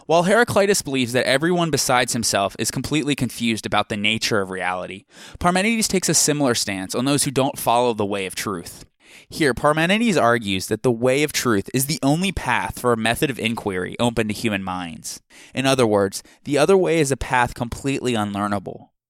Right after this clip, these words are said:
The third part of the poem is known as doxa, or the way of opinion.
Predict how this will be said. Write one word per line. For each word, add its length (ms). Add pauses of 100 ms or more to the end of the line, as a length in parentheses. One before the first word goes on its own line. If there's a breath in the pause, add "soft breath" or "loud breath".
(1600)
The 60
third 300
part 260
of 60
the 100
poem 420
is 180
known 260
as 160
doxa, 600 (440 soft breath)
or 140
the 80
way 240
of 80
opinion. 640